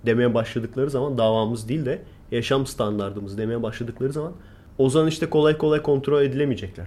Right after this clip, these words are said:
O zaman piyon gibi kullanılamayacak bunlar. Yani her ülkede, a, bu bir gerçek arkadaşlar. Her ülkede neredeyse azınlıklar piyon gibi kullanılır. Özellikle de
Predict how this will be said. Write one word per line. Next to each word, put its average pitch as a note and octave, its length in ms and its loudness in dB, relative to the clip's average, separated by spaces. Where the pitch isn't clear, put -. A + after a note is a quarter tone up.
O A#2 80 -4
zaman C3 240 0
piyon C#3 220 2
gibi C#3 140 -2
kullanılamayacak C3 800 2
bunlar. F#2 260 -6
Yani B2+ 320 8
her F3 180 10
ülkede, F3+ 500 4
a, A#2+ 120 2
bu D#3 120 0
bir G3+ 80 6
gerçek E3+ 380 4
arkadaşlar. D3 420 0
Her F3 380 0
ülkede A2+ 440 -2
neredeyse G2 560 -2
azınlıklar D#3+ 600 0
piyon D#3+ 240 0
gibi B2+ 160 -2
kullanılır. C3+ 400 2
Özellikle C#3 600 2
de D#3+ 80 -4